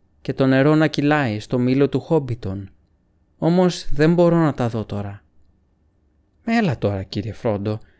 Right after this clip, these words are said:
γιατί είσαι εσύ που μιλάς για νερό τούτη τη φορά", είπε ο Σαμ. Αν μπορούσε να μας δει ή να μας ακούσει η κυρά τώρα, θα της έλεγα, "Ευγενική κυρά, το μόνο που θέλουμε είναι φως και νερό.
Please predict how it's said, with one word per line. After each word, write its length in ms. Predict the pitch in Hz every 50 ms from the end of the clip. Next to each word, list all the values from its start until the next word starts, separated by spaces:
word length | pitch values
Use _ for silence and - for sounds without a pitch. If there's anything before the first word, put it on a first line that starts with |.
| _ _
γιατί 500 | - 143 120 143 139 - 202 202 202 196
είσαι 180 | 185 170 - 160
εσύ 240 | 135 - - 226 214
που 140 | - 123
μιλάς 420 | 110 107 104 110 135 165 156 123 107
για 140 | 101 113 117
νερό 300 | 117 117 120 143 156 147
τούτη 260 | - 113 101 113 104
τη 80 | 95
φορά", 500 | 113 - - 110 104 110 104 101 98 - _ _ _ _ _
είπε 260 | - 120 110 - -
ο 100 | 104 104
Σαμ. 340 | 98 - 104 101 98 92 98 98 - - _ _ _ _ _ _ _ _ _ _ _ _ _ _ _ -
Αν 180 | 247 240 233
μπορούσε 400 | 220 185 156 143 151 160 - -
να 120 | 160 151 139
μας 240 | 135 123 120 117
δει 300 | 117 - 185 165 123 113
ή 60 | 143 175
να 140 | 202 220
μας 200 | 220 220 202 -
ακούσει 480 | 190 180 - - 226 220 208 - - 123
η 140 | 110 110 107
κυρά 420 | - - 123 113 123 123 123 113 -
τώρα, 360 | - 107 107 101 104 110 120 - - _ _ _ _ _
θα 160 | _ - - 180
της 220 | - 180 - -
έλεγα, 500 | 190 185 185 190 180 185 180 175 165 160 - - _ _ -
"Ευγενική 640 | - 226 202 202 185 165 143 131 113 - - 123 113
κυρά, 400 | - - 107 101 104 104 101 101 - - - _ _ _ - -
το 120 | - 247
μόνο 240 | 226 240 240 247 240
που 120 | - -
θέλουμε 540 | - - 175 170 180 170 156 127 110 104 113
είναι 160 | 139 160 165
φως 340 | 156 - - 131 131 151 -
και 120 | - 165
νερό. 500 | 139 131 131 131 139 170 165 120 92 -